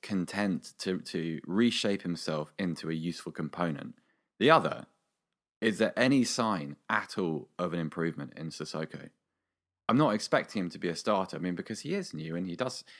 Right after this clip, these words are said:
like everybody else, he has to learn what Pochettino wants and he has to learn the physical requirements. I, I, th-, that's fine. But is there any sign of any kind of progress at all?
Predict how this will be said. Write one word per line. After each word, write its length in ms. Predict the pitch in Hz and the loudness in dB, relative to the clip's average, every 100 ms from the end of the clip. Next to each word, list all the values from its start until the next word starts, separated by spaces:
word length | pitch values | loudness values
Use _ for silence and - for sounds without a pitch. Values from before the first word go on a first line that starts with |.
| - | -4
like 160 | 113 120 | -2 0
everybody 240 | 143 107 | 0 2
else, 180 | 78 98 | 0 -2
he 60 | 110 | -4
has 100 | 110 | -4
to 100 | 104 | 0
learn 220 | 101 95 | 2 2
what 120 | 87 | 0
Pochettino 420 | - 87 - 90 85 | -4 -6 -4 -2 -2
wants 320 | 76 87 - | -2 -4 -4
and 80 | 92 | -6
he 40 | |
has 140 | 107 - | -6 -4
to 100 | 95 | -2
learn 220 | 92 87 | 0 0
the 60 | |
physical 360 | 82 87 76 80 | -4 -6 -6 -8
requirements. 580 | 76 - - 82 95 - | -8 -8 -8 -6 -6 -8
I, 120 | 85 - | -10 -4
I, 140 | 110 | -4
th-, 340 | 90 - - - | -4 -8 -14 -2
that's 240 | 120 - | -2 -2
fine. 480 | - - 107 73 73 - - _ _ _ | -8 -2 -2 -2 -10 -16 -20 _ _ _
But 100 | 113 | 2
is 120 | 104 | 4
there 100 | 113 - | 2 4
any 220 | 120 120 | 6 6
sign 380 | 110 117 104 85 | 4 2 2 0
of 120 | 80 - | -4 -4
any 180 | 98 90 | -2 -2
kind 200 | - 87 | -2 -6
of 100 | 82 | -6
progress 520 | - 87 - - - _ _ _ _ _ _ _ _ | -2 -2 -2 -10 -20 _ _ _ _ _ _ _ _
at 200 | 98 - | -2 -2
all? 140 | 76 | -8